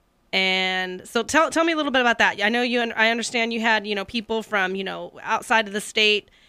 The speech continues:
you know, coming forward and saying that they, you know, wanted to, to be a donor for you. And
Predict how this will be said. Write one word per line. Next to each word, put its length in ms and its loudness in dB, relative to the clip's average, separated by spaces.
you 100 -2
know, 120 0
coming 300 -2
forward 300 -2
and 100 -6
saying 260 -2
that 100 -10
they, 180 -2
you 140 -10
know, 100 -10
wanted 300 -10
to, 260 -10
to 140 -14
be 140 -6
a 40 -6
donor 260 -10
for 160 -14
you. 320 -12
And 220 -14